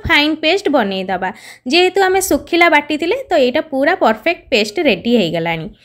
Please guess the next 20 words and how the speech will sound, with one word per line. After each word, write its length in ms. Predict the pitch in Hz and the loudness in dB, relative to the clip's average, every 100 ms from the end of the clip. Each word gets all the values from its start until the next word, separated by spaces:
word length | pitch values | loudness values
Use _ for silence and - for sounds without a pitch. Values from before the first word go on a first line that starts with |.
| _ _ 262 | _ _ -2
ଏବେ 240 | 285 381 | 2 4
ଦେଖନ୍ତୁ, 360 | 381 381 381 453 | 2 2 0 2
ଏଠି 200 | 427 330 | 0 0
ମୁଁ 140 | 320 | 0
ଚୁନା 340 | 311 277 247 294 | 0 0 2 2
ମାଛ 220 | 330 330 359 | 2 0 -2
ନେଇଛି 300 | 339 330 339 | -2 -2 0
ଅଢ଼େଇଶ 380 | 330 202 262 277 330 | 0 4 2 2 2
ଗ୍ରାମ, 240 | 320 392 571 - _ _ _ | 4 2 0 -12 _ _ _
ତାକୁ 200 | 294 349 | -2 0
ଧୋଇକି 460 | 254 254 247 262 320 | 0 4 4 2 -2
ନେଇ 240 | 294 226 254 | 0 2 2
ଆସିଛି। 420 | 269 311 302 320 494 - _ _ _ _ _ _ 294 | 0 -2 -2 -2 -4 -6 _ _ _ _ _ _ 0
ଏବେ 200 | 320 415 | 2 4
ଦେଇଦେବା 360 | 415 403 403 403 | 4 6 4 4
ଗୋଟେ 360 | 285 277 339 | 2 2 0
ବାଉଲ 300 | 330 330 349 330 | 2 2 2 2
ଆଳୁ 260 | 233 220 254 | 2 2 2
କଟା, 320 | 302 302 359 494 - _ _ _ | 0 0 -2 -2 -10 _ _ _
ଆଉ 120 | - | -2